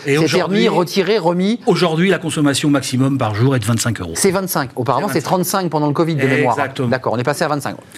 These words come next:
Speaker 1: Une, une cote mal
Speaker 2: Le,
Speaker 1: taillée.
Speaker 2: le, l'obje-, l'objectif était, euh, aussi, je le crois, euh, de, de retrouver, euh, un équilibre économique
Speaker 1: Hmm.
Speaker 2: et, euh, de satisfaire, euh, également les restaurants,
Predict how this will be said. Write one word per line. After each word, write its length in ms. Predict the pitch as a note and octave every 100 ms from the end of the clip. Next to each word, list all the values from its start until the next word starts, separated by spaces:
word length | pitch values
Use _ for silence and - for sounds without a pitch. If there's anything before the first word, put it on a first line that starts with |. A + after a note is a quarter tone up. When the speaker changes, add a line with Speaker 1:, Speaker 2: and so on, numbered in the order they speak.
| C#3
Speaker 1:
Une, 60 | D3
une 220 | D3+ D#3+
cote 180 | D3 E3+
mal 120 | F3
Speaker 2:
Le, 40 | -
Speaker 1:
taillée. 260 | D#3 C#3+
Speaker 2:
le, 20 | A#3
l'obje-, 340 | G3+ E3+ C#4+
l'objectif 520 | G#3 E3 F3 G3+ F#3
était, 360 | D3 D#3+ D#3+ C#3+
euh, 160 | B2+ C3
aussi, 360 | F#3+ C3+ - D#3+
je 120 | C3
le 80 | B2+
crois, 400 | - D#3 E3 E3
euh, 200 | C3 B2 A2+ - - C3+
de, 100 | A#2+
de 400 | B2+ C#3+ - C3
retrouver, 680 | A#2 F3 F3 E3 D#3+ D3+ B2+
euh, 240 | A2+ A#2 -
un 140 | B2
équilibre 580 | B2 - A#2 D#3 G3 F3 - -
économique 220 | A#2+ B2
Speaker 1:
Hmm. 800 | A#2+ C3+ F#3 B2+ A2 - - B2+
Speaker 2:
et, 160 | C#3 C#3+
euh, 140 | C3 B2+
de 60 |
satisfaire, 720 | - C3 C3 - D3+ D3 C3
euh, 220 | A#2+ A2+ B2
également 520 | C3+ B2 B2 B2 C3+ C3+
les 80 |
restaurants, 500 | A2+ A2 - F#2 B2